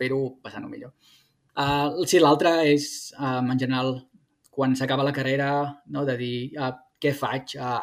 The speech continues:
haig de, haig de marxar si realment, eh, vull trobar una empresa que faci coses realment interessants"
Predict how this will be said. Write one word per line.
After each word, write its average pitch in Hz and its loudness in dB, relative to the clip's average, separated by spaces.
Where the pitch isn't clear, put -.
haig 131 -2
de, 160 2
haig 139 0
de 160 4
marxar 139 0
si 147 -2
realment, 143 4
eh, 131 0
vull 147 6
trobar 135 0
una 165 6
empresa 139 4
que 135 -2
faci 131 -4
coses 131 -2
realment 131 0
interessants" 135 0